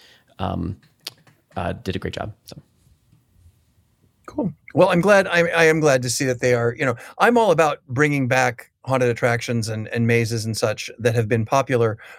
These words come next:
Speaker 2: Um, I always like to serialize them a little bit. So you change them, you tell the next chapter of the story, or you reveal a few more details each time you bring it back.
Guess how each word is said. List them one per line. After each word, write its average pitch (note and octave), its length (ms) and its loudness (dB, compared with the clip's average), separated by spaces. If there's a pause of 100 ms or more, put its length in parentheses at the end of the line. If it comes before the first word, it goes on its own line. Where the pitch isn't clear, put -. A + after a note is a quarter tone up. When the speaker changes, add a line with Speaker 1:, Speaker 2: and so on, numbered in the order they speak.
(140)
Speaker 2:
Um, A#2 320 2
I C#3 80 2
always C#3+ 160 0
like C3 140 -2
to B2+ 80 -8
serialize A#2 680 0
them A2 140 -2
a - 20 -4
little G#2 200 -4
bit. G#2 200 -2
So - 80 0
you A#2+ 140 2
change C3+ 400 0
them, B2 180 2
you B2 140 -2
tell C3 180 2
the A#2 120 0
next A#2+ 500 -2
chapter B2 340 0
of A2+ 80 -2
the A#2 80 -4
story, A#2 380 2
or A#2+ 80 2
you A#2+ 160 2
reveal A#2+ 360 0
a A#2 60 -2
few C3+ 160 0
more A#2 160 2
details A#2 520 0 (260)
each D3 220 -2
time B2+ 220 2
you A#2 80 2
bring A2 200 0
it - 100 -12
back. G#2 320 0